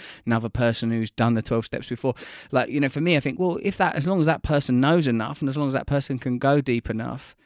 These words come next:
See, it's interesting because, of course, it's not a professional endeavor, the twelve steps. So there's sort of an evident limitation as well as great, uh, grace within that. But, like, is it, what, do you think that as we b-, move further along the path,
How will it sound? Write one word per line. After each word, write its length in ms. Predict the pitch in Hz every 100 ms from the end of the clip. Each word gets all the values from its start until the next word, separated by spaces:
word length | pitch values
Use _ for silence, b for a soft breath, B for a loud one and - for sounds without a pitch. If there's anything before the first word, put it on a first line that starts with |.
| _
See, 220 | - 226
it's 360 | 233 196 202 208
interesting 340 | 269 208 139
because, 260 | 120 139 147
of 100 | 147
course, 160 | - 147
it's 120 | 147
not 220 | 151 143
a 40 |
professional 500 | 127 135 151 131 135
endeavor, 360 | 127 131 180 151
the 120 | 123
twelve 200 | - 117
steps. 240 | - - -
So 60 |
there's 180 | 131 143
sort 280 | - - 156
of 80 | 98
an 100 | 160 B B B
evident 460 | - 208 180 143 127
limitation 960 | 135 131 - 143 139 - 127 123 123 139 _ - - -
as 200 | 147 127
well 180 | 135 131
as 120 | 117
great, 520 | - 139 127 135 123 - -
uh, 200 | 123 120
grace 520 | 127 143 151 117 -
within 380 | 127 120 156 135
that. 220 | 110 104 _ B B B B
But, 180 | - 151
like, 160 | 160 143 B B
is 140 | - 202
it, 140 | 202
what, 240 | 185 165 170
do 100 | 202
you 80 |
think 220 | 220 180 151
that 140 | 147
as 280 | - 196 185
we 240 | 180 165 151 - - -
b-, 100 | 156
move 320 | 151 147 143 -
further 280 | - 156 139
along 200 | 139 135
the 80 | 131
path, 480 | - 143 120 -